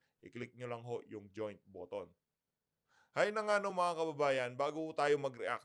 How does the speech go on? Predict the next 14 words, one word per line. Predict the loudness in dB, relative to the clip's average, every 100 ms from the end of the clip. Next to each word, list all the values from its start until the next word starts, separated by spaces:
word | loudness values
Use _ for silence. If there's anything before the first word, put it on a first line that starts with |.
| -10
dito | -10
sa | -8 -8
video | -8 -8 -8
na | -8 -10
to | -12
ni |
Binibining | -14 -16 -14 -14 -14
Maharlika, | -16 -16 -16 -16 -16 -18 -18 -20 -12 -2
meron | 0 2
lang | 0
po | 2 0
akong | 2
nakitang, | -2 -2 -2 -2 0
ah, | 2 2 2